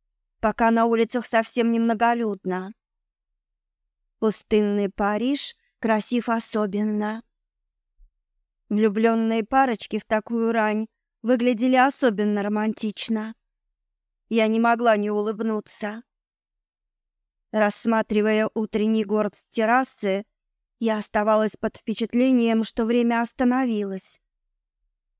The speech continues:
Облокотившись на массивные старинные перила, я подставила лицо тёплому парижскому ветру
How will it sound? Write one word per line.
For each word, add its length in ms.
Облокотившись 920
на 100
массивные 640
старинные 680
перила, 600
я 140
подставила 600
лицо 380
тёплому 560
парижскому 680
ветру 640